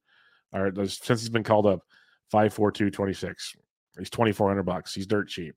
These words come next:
So I'm a fan of that in tournaments. First base for you, you got Freddie Freeman versus Ranger Suarez at six is fine.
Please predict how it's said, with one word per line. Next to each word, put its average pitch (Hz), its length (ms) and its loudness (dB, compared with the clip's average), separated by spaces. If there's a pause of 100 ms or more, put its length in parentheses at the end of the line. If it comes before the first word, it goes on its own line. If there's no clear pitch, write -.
(140)
So 92 360 -6 (460)
I'm 101 140 -2
a 92 40 -2
fan 90 240 -2
of 90 80 -2
that 87 320 -6
in 90 160 -10
tournaments. 82 560 -12 (840)
First 127 160 6
base 127 220 6
for 113 200 4
you, 117 140 4 (160)
you 107 60 -4
got 104 160 2
Freddie 110 180 4
Freeman 110 260 2
versus 104 140 0
Ranger 104 220 0
Suarez 104 320 0
at 98 60 -8
six 98 280 -4
is 95 80 -12
fine. 95 480 -2